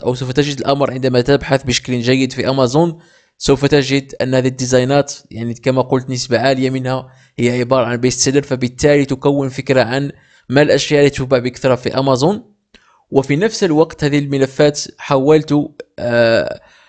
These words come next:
أن أجعلها تقريبا بصيغة، يعني هي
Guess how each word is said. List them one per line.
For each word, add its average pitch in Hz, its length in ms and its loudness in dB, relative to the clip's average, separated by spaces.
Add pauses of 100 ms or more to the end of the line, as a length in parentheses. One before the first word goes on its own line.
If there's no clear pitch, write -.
(220)
أن 127 160 0
أجعلها 143 720 2
تقريبا 147 840 0
بصيغة، 135 640 0 (1200)
يعني 123 260 0
هي 139 100 4